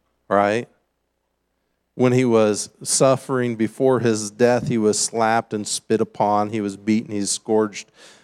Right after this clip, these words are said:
severely. He was then nailed to the cross. And in all of this, he was rejected by all. Look at it. It puts down all the religious leaders, right?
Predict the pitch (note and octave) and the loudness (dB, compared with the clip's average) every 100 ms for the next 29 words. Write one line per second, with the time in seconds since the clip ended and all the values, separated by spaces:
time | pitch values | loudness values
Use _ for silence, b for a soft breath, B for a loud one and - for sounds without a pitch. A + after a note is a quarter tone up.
0 | b - A#2+ G2+ A2+ A#2+ A#2+ G#2+ G2+ G#2 | b -4 -4 2 4 4 4 2 0 -2
1 | G2+ A2+ G#2 F#2+ G#2 A#2 A2+ G#2+ G#2+ A2 | -4 -2 -2 -2 -4 0 0 0 0 2
2 | G#2+ G#2+ - A2+ G2 - - A2 G#2 G2 | 2 0 -4 -4 -4 -6 0 2 2 0
3 | G2+ - - - _ _ _ _ _ _ | -4 -10 -12 -16 _ _ _ _ _ _
4 | _ _ _ _ _ _ _ - A#2+ A#2 | _ _ _ _ _ _ _ -4 0 2
5 | A#2+ B2+ B2+ C3 A2+ A2+ B2 B2 A2 A2 | 2 4 4 4 2 2 2 0 0 -2
6 | G#2+ A#2+ A#2+ B2 G#2 G#2 A#2 - A2+ B2 | 0 2 2 0 2 2 2 2 4 6
7 | C3+ - - C#3 E3+ A#2 - _ C3 A#2 | 4 0 -2 0 2 0 -4 _ -2 -2
8 | - C3 A#2 - E3 C#3+ C#3 C3+ B2 - | -2 -2 2 4 4 4 2 4 2 0
9 | G#2+ B2 C#3+ D3 C#3 A#2 A2 A#2 A#2 B2+ | 2 4 4 4 2 4 4 4 2 -4
10 | - A2 G#2+ A2+ G#2+ D2+ D2 - - _ | -2 0 2 2 -2 -6 -10 -16 -18 _
11 | - G2 A#2+ G3 | -4 2 2 2